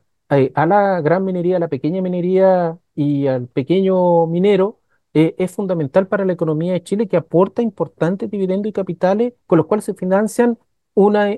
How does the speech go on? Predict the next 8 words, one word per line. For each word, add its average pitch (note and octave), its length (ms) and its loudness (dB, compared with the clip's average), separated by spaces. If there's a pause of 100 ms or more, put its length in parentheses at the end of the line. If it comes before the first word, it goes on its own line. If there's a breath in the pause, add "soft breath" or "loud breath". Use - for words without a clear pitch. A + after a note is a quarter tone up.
innumerable F#3 680 0
cantidad A3 360 -6
de A#3 80 0
políticas G3+ 380 -6
sociales A#3+ 400 0
en B3 60 0
nuestro G#3+ 220 -4
país. B2+ 240 -4